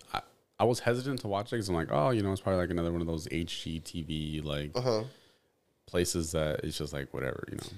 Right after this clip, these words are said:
Speaker 2: Yeah.
Speaker 1: like, cheesy stuff, you know."
Speaker 2: Mm-hmm.
Speaker 1: But no, like, they, it's done very well.
Speaker 2: Fuck
Speaker 1: Like,
Speaker 2: yeah.
Speaker 1: they show you, like, everything that ha-, the rental, um, has, and then, it, like you said, it goes over, like, this is a luxury option, and this is a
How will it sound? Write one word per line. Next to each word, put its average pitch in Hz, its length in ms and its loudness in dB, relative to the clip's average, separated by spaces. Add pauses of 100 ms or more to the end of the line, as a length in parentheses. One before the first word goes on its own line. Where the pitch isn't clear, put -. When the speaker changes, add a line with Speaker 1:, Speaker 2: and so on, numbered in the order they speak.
(200)
Speaker 2:
Yeah. 110 160 0
Speaker 1:
like, - 100 -4
cheesy 92 380 2
stuff, - 380 -4
you - 100 -4
know." 131 80 4
Speaker 2:
Mm-hmm. 123 220 2 (320)
Speaker 1:
But 78 180 -2
no, 104 200 6
like, 82 220 0
they, 87 280 0
it's 87 160 2
done 101 320 6
very 87 280 6
well. 73 400 0
Speaker 2:
Fuck 104 160 2 (120)
Speaker 1:
Like, - 60 -12
Speaker 2:
yeah. 98 160 4
Speaker 1:
they 64 80 0
show 101 160 2
you, 92 320 -2
like, 73 200 -4 (100)
everything 87 640 0
that 67 280 0
ha-, 85 140 0
the 78 160 -2
rental, 82 540 0 (420)
um, 76 260 -6
has, 87 600 2
and 76 220 -4
then, 73 160 -4
it, - 100 -10 (160)
like - 140 -12
you 78 60 -12
said, 82 260 0
it 67 120 -8
goes 78 220 -2
over, 76 240 0
like, 71 160 -4 (180)
this 90 140 -6
is 98 140 -2
a 101 40 4
luxury 95 480 2
option, 76 520 -6 (400)
and 80 200 -2
this 78 220 -4
is 80 280 -6
a 78 680 -4